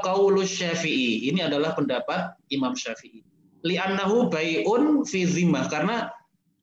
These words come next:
ini adalah jual beli dalam tanggungan atau jual beli tidak tunai. Falam yajuz atafarruqu, falam yajuzit tafarruqu fihi. Ya, maka tidak boleh berpisah penjual dan pembeli dari majelis akad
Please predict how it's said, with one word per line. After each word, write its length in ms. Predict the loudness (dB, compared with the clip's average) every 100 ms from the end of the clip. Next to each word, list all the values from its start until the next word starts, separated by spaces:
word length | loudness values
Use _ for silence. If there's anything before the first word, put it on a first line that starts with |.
| _
ini 240 | 0 2 2
adalah 320 | 0 0 0
jual 320 | 0 0 0
beli 240 | 0 0 0
dalam 320 | 0 2 2
tanggungan 560 | 2 2 4 2 2
atau 240 | 0 0 0 2
jual 240 | 2 2
beli 240 | 2 2
tidak 560 | 2 0 0 -2 -4 -6 -4
tunai. 480 | 0 2 2 0 -4
Falam 400 | -4 -2 0 0
yajuz 640 | 0 0 0 0 -2 -4
atafarruqu, 1040 | -6 -4 -4 -2 -2 0 2 2 2 0
falam 320 | -2 0 2 2
yajuzit 560 | 0 -2 -2 -4 -4
tafarruqu 800 | -4 -2 -2 -2 0 2 2 -2 -12 _ _
fihi. 480 | -6 -4 -2 -2 -4 -10 _ _ _ _ _ _ _ _ -8
Ya, 240 | -6 -6 -8
maka 320 | -6 -2 -2
tidak 320 | -2 -2 -2
boleh 240 | -2 -2 -2
berpisah 640 | -2 -2 -2 -4 -4 -4
penjual 480 | -2 -2 0 -2 0
dan 160 | 0 0
pembeli 640 | 2 2 2 0 -2 -4 -12 _ _ _ _ _
dari 240 | -4 -2 0
majelis 480 | 0 -2 0 -2 -2
akad 480 | -6 -4 -6 -6